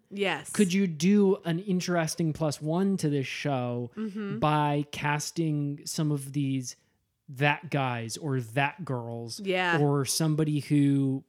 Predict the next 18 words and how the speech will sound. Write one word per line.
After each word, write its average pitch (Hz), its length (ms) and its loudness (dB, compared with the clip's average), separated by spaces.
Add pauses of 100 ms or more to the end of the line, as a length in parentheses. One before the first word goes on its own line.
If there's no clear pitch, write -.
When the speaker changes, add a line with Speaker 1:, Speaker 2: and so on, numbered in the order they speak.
(100)
Speaker 2:
I 147 140 0
don't 139 160 -2
know, 120 260 -2
they 131 140 -4
just 131 200 -6
plick, 156 200 -2 (160)
plucked - 340 -4
off 165 360 -2
the 160 100 -2
street 165 540 -2
who 147 220 0
had 143 300 -2
a 139 300 -4
dazzle 143 520 0
in 143 160 0
their 135 220 -4
eye? 123 300 -10 (160)
Speaker 1:
Yeah. 196 380 -2